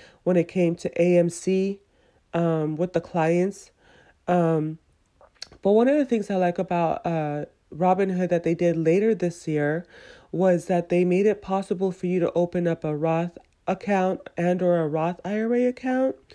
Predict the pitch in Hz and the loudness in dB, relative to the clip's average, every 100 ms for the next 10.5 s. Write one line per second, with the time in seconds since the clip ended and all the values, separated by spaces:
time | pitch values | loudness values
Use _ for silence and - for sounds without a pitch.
0 | - - - - - 208 190 185 196 214 | -20 -20 -20 -8 0 2 2 2 2 2
1 | - 247 226 220 233 214 202 180 - 196 | 2 0 0 -2 -2 -4 -4 -8 -4 -4
2 | 180 190 175 - 185 180 185 - - - | -2 0 0 -2 -4 -4 -8 -10 -8 0
3 | 180 180 175 180 - 165 147 165 233 311 | 2 2 0 -4 -2 -4 -2 0 2 0
4 | 339 - - - - _ 196 185 175 170 | -2 -12 -20 -20 -20 _ 2 4 4 2
5 | 170 160 - _ - - - - 185 185 | 0 -6 -12 _ -20 -20 -14 2 4 6
6 | 175 180 - - _ 170 - - 202 214 | 4 2 -4 -12 _ -20 -4 2 4 4
7 | 208 180 175 - 190 190 202 196 - - | 0 -2 -2 0 0 0 0 -2 -2 -4
8 | 175 175 175 175 175 165 160 170 156 147 | 0 0 0 -2 -2 -2 -2 -4 -4 -4
9 | 143 180 160 180 185 190 180 180 175 175 | -4 -2 -2 -2 -6 -4 -4 -4 -8 -10
10 | - 180 170 175 | -4 0 0 -2